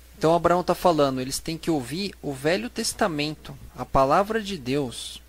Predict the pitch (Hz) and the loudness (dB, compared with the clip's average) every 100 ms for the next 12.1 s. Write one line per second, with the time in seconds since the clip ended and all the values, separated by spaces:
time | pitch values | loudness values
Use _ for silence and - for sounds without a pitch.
0 | - - - - 127 127 - 147 160 147 | -20 -20 -20 -16 -10 -8 -6 -6 -2 -2
1 | 113 139 156 143 139 131 147 214 233 - | -2 -6 -2 -2 -2 0 -2 -2 -6 -4
2 | - 185 - 139 147 - 107 - - - | 0 0 2 0 0 -4 -12 -12 -12 -4
3 | 151 214 - 131 110 95 - 185 - 139 | 0 0 0 -4 -4 -8 -12 -12 -10 -4
4 | 156 147 156 190 - 156 143 131 131 135 | -4 2 2 2 -2 -4 0 2 2 0
5 | 139 151 139 160 156 151 240 - 175 160 | -4 -4 -4 -4 -4 -4 -4 -2 6 8
6 | 190 - 294 - - - - 160 175 - | 8 4 -4 -4 -6 -14 -2 0 2 2
7 | 165 160 180 - 196 226 285 170 139 180 | 4 4 0 0 0 0 -2 -6 -4 -4
8 | 151 113 - - - - - - - - | -4 -10 -10 -14 -18 -20 -20 -20 -20 -20
9 | - - - - - - - - 156 175 | -20 -20 -20 -20 -20 -20 -20 -6 -4 -2
10 | 196 - 185 - 175 170 170 156 - 156 | -4 -2 -2 0 -2 -2 -4 0 4 6
11 | 151 151 147 151 151 151 165 151 131 123 | 6 2 -4 -6 -6 -4 -4 -2 -2 -2
12 | 123 | -6